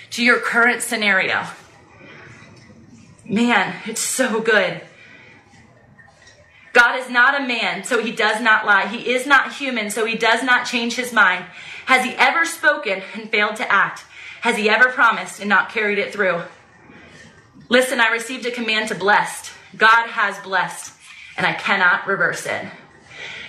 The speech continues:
No misfortune is in his plan. No trouble is in store for you. <sighs> God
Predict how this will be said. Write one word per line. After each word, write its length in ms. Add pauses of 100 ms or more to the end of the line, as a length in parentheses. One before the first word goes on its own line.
No 220
misfortune 720
is 140
in 160
his 180
plan. 500 (680)
No 180
trouble 420
is 100
in 120
store 260
for 160
you. 180 (1700)
<sighs> 20
God 600